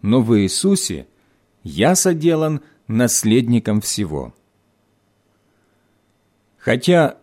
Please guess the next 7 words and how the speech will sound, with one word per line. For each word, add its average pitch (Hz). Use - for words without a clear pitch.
имя 160
мне — 98
ничтожество, 101
а 87
суета — 139
мой 135
удел 123